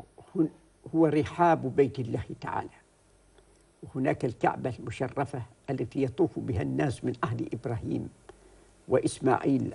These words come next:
عليهم السلام. وقد ذكر الله سبحانه وتعالى أنه أمر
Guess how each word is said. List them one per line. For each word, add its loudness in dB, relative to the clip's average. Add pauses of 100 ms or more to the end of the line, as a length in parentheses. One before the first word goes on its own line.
(140)
عليهم 2
السلام. 2 (800)
وقد 0
ذكر 4
الله 2 (100)
سبحانه 0
وتعالى 2 (760)
أنه 2 (2000)
أمر 8